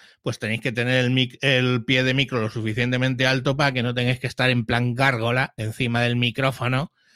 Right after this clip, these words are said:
hablando, porque es que eso, en cuanto ya tengáis un podcast de una hora, os dejáis las vértebras ahí, ¿no? Entonces es simplemente, oye, lo pones <laughs> a una al-, altura que se te quede cerca de la boca. Ya os digo, cuatro dedos es una distancia más que razonable y ala,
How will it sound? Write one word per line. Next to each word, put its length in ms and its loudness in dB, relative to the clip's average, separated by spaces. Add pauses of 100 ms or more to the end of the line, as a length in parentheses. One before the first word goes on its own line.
(140)
hablando, 460 0
porque 220 -4
es 80 -10
que 80 -6
eso, 160 -6
en 100 -6
cuanto 280 -2
ya 140 -2
tengáis 300 -2
un 100 0
podcast 320 -2
de 60 0
una 160 2
hora, 260 2 (300)
os 180 -2
dejáis 240 0
las 180 2
vértebras 540 -2
ahí, 240 2
¿no? 220 -2 (240)
Entonces 340 0
es 160 0
simplemente, 640 0 (340)
oye, 300 2 (200)
lo 200 2
pones 380 4
<laughs> 280 -2
a 200 0
una 240 2
al-, 200 -2 (280)
altura 420 0
que 80 -12
se 140 -6
te 160 -6
quede 400 0
cerca 540 0
de 100 0
la 100 2
boca. 420 -6
Ya 240 -4
os 60 -2
digo, 240 -4
cuatro 400 2
dedos 300 2
es 160 -6
una 140 -4
distancia 440 -6
más 140 -6
que 100 -8
razonable 600 -4 (560)
y 100 -4
ala, 260 -4